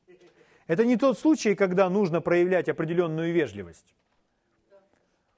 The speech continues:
Нам всё равно придётся платить цену. И если мы с вами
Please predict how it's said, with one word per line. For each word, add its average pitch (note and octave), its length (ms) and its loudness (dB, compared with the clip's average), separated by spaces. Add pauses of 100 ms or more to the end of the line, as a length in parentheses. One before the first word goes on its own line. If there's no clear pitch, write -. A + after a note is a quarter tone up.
(720)
Нам G3+ 220 0
всё A3 240 0
равно A3 280 2
придётся A#3 420 0
платить G#3 400 -2
цену. A#2 420 -6 (1040)
И G3+ 500 0 (220)
если A3 420 0
мы A3+ 180 2
с - 100 -10
вами G3+ 300 2